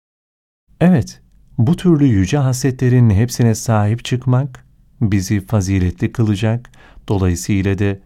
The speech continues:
bizlere gerçek mutluluğun kapılarını açacaktır. Aksine bu vadide gösterilecek herhangi bir kusursa,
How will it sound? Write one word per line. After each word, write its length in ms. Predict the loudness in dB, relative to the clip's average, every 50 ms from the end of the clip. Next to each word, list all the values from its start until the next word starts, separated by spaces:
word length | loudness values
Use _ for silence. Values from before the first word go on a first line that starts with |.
| _ _ _ _ -4
bizlere 500 | -2 0 0 -2 -2 -2 0 0 0 0
gerçek 540 | 0 0 0 0 0 0 -2 -4 -4 0 0
mutluluğun 640 | 0 0 2 2 0 0 2 2 4 4 4 2 0
kapılarını 640 | -2 -4 -6 -4 -2 -2 0 0 0 0 0 0
açacaktır. 840 | 0 -2 -4 -6 -6 -4 -4 -4 -6 -8 -12 -16 -16 -16 -16 -20 _ _ _ _ _ _ _ _ _ _ _ _ _ _ -4
Aksine 600 | -4 -4 -4 -4 -2 0 0 2 2 0 -2 -6 -10 _ _ _ -4
bu 240 | -2 0 0 0 0
vadide 440 | 0 -2 -2 -2 -2 -2 -2 -2 -2
gösterilecek 840 | 0 -2 -2 -2 0 0 0 2 2 0 2 0 0 -2 -2 -2
herhangi 420 | -2 0 0 0 0 0 0 0 2
bir 200 | 2 0 0 0
kusursa, 720 | -2 -4 -2 0 0 0 0 -2 -2 -2 -2 -2 -2 -2